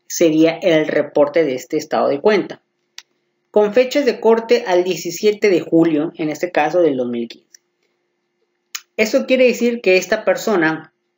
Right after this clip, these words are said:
todos los diecisiete de cada mes son sus fechas de corte. Cada diecisiete de cada mes es su fecha de corte.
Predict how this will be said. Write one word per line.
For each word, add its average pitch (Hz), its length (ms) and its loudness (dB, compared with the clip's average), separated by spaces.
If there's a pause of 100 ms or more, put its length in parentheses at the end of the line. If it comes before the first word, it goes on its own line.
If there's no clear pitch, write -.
(540)
todos 240 320 6
los 220 260 -6
diecisiete 175 1080 -2 (680)
de 143 160 -6
cada 202 240 -2
mes 277 380 -6 (300)
son 214 500 -2
sus 208 260 -2
fechas 160 300 0
de 165 100 -2
corte. 208 440 0 (840)
Cada 220 260 0
diecisiete 190 580 -4
de 156 80 2
cada 165 220 0
mes 202 180 -6
es 196 120 -6
su 170 100 -8
fecha 151 280 -2
de 139 120 2
corte. 170 440 0